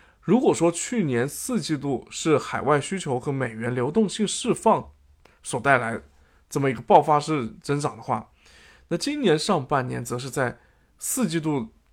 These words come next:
这两个驱动因素的基础上，还叠加了政策性的因素，提升了大家供给端啊，对于供给端会收缩的这么一个预期。那尽管呢，在年中的时候，特别是五月份啊，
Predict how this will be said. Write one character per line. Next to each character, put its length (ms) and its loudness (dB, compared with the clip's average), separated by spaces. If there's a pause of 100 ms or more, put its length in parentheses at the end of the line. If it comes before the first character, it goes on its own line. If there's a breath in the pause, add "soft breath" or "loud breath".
这 140 6
两 180 2
个 80 -6
驱 180 -2
动 160 4
因 160 4
素 140 2
的 80 0
基 220 -2
础 100 -4
上， 180 -4
还 160 -6
叠 300 2
加 160 6
了 100 4
政 240 -2
策 160 -6
性 220 -6
的 80 -6
因 160 -8
素， 260 -8 (720 soft breath)
提 240 2
升 180 2
了 260 4 (340 soft breath)
大 100 4
家 320 4 (140)
供 200 4
给 280 -4
端 240 4
啊， 180 4
对 200 6
于 60 4
供 220 0
给 160 -8
端 180 2
会 120 2
收 240 4
缩 160 -2
的 80 4
这 80 -2
么 80 -4
一 20 -10
个 80 0
预 160 -4
期。 360 -6 (840 soft breath)
那 80 0
尽 280 2
管 280 4
呢， 80 -6
在 180 2
年 320 0
中 260 2
的 120 4
时 160 -6
候， 100 -6
特 160 -2
别 100 2
是 120 -2
五 180 -6
月 140 4
份 260 0
啊， 300 -6